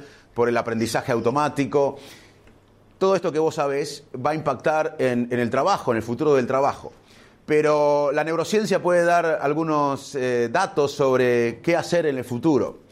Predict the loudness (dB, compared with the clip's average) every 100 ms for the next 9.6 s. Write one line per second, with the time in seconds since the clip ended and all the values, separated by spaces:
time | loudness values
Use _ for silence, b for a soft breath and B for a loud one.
0 | B B B B -4 0 2 0 -2 -2
1 | -4 -4 -2 -2 -2 0 0 0 -2 -6
2 | -2 0 2 0 -2 -2 -2 -4 -6 -4
3 | 0 2 2 2 2 0 0 0 0 -2
4 | -2 -4 -8 -14 -20 B B B B 0
5 | 4 4 4 4 0 -2 -4 -4 2 4
6 | 6 6 4 2 -2 -2 -2 -2 -4 -10
7 | -20 -20 -20 -12 -4 -2 0 0 -2 -6
8 | -6 -12 b b b -4 -4 -2 -2 0
9 | 0 0 -2 0 0 -2